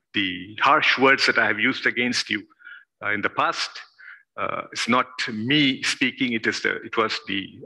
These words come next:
superintendent of the lab services who was speaking. Uh, but as Leslie smiles, I'd just like to say sorry for what we did."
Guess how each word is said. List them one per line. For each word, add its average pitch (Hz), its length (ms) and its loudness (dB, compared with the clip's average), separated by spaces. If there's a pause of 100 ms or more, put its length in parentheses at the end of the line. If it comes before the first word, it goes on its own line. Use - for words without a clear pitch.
superintendent 147 760 2
of 117 140 -6
the 117 60 -4
lab 123 240 0
services 147 520 0
who 147 80 2
was 135 180 0
speaking. 196 420 -4 (460)
Uh, 104 260 -2 (420)
but - 160 -4
as 147 240 2
Leslie 156 320 4
smiles, 131 380 0
I'd 110 160 -2
just - 220 -4
like 107 260 0
to 107 80 -8
say 101 220 -2
sorry 104 440 -2 (600)
for 104 120 -2
what 101 200 -2
we 95 100 -2
did." 98 240 -4